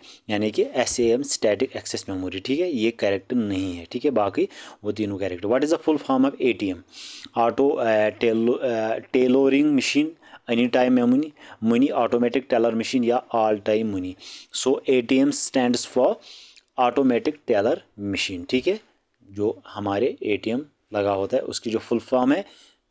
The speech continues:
वो है ऑटोमेटिक टेलर मशीन, ठीक है। चलिए आगे चलते हैं, ऐसे भी जेके एसबी पू-, क्वेश्चन पूछ सकते हैं। चलिए,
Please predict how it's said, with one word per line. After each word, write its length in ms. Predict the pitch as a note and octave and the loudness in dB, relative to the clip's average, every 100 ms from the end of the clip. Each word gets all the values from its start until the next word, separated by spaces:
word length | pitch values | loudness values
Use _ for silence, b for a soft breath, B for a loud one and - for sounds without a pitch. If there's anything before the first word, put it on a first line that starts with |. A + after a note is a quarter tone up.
| _ | _
वो 180 | G#2+ G#2 | -2 0
है 220 | G#2 D3 - | 0 -2 -2
ऑटोमेटिक 480 | G#2+ G2+ G#2+ G#2 D3+ - | -2 -2 -2 -2 -4 -4
टेलर 240 | G2 G#2 | -4 -4
मशीन, 320 | G2 - F#2 | -8 -12 -12
ठीक 180 | F#2+ D#3 | -8 -4
है। 100 | G#3 - | -4 -2
चलिए 260 | A#2+ F#2 G2 | -2 -2 -2
आगे 260 | G#2 G#2+ | 0 0
चलते 280 | G#2 A#2 C3 | 0 0 0
हैं, 60 | B2 | 0
ऐसे 180 | A2+ | 2
भी 140 | D3 D3 | 2 4
जेके 240 | A#2+ A2+ | 2 2
एसबी 260 | A2+ G#2 G#2+ | 0 -2 -6
पू-, 160 | G#2+ G#2+ | -8 -10
क्वेश्चन 240 | G#2+ - C#4 | -12 -6 -6
पूछ 460 | F#3 _ B2 A2 | -6 _ -8 -6
सकते 420 | - - - - | -4 -8 -10 -14
हैं। 260 | G#2+ F#2+ - _ _ _ _ _ _ _ _ _ _ _ _ - B B B _ | -12 -10 -12 _ _ _ _ _ _ _ _ _ _ _ _ -20 B B B _
चलिए, 280 | C#3+ F#2+ | -2 -2